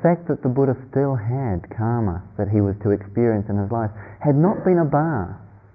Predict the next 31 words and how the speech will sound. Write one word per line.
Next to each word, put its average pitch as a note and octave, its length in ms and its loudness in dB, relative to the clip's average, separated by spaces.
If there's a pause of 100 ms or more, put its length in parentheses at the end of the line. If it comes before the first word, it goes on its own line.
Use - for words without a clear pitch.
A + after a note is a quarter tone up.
(380)
had B2+ 160 0
not E3 220 2
prevented C#3 720 -2 (800)
the G#2+ 260 2 (260)
full A#2+ 300 4 (240)
awakening G#2 640 0 (240)
and G2 160 0
enlightenment F#2+ 720 -4 (920)
which G2+ 180 0
had G2 140 0
transformed G2+ 580 -2
him. E2+ 160 -6 (1400)
So B2 160 4 (160)
that's D3+ 240 2 (160)
just C3+ 160 -2
one C3+ 240 4
small B2 240 4
example B2+ 480 0
there, G2 160 0 (320)
saying C#3 160 2
that C3 160 0
the C3+ 160 0
fact D#3+ 240 -2
that D3 160 -4
there C3+ 160 2
is B2+ 160 0
karma C3+ 480 -4
still, A#2+ 320 -2 (320)
fruit D3+ 160 10
of C3+ 240 4
karma A#2+ 400 -2